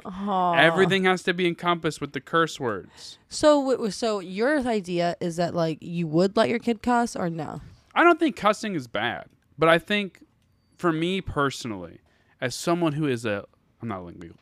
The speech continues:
Speaker 2: linguistic, but I, like, I've listened to a lot of, like, <laughs> I'm not, I'm not, I'm not li-, I've listened to a lot of books.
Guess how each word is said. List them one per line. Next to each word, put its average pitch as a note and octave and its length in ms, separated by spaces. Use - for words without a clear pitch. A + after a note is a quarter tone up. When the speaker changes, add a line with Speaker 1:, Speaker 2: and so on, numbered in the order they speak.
Speaker 2:
linguistic, F#2+ 640
but B2+ 100
I, D#3 120
like, C3+ 220
I've C#3 200
listened D#3 320
to C#3 40
a C3 40
lot B2 120
of, A#2+ 120
like, C#3 200
<laughs> - 0
I'm G3 200
not, F3+ 140
I'm E3+ 80
not, F3 240
I'm F3+ 40
not G3 240
li-, D#3+ 180
I've D3+ 200
listened E3+ 240
to F3 40
a D#3+ 60
lot C#3 80
of A2+ 100
books. G#2 360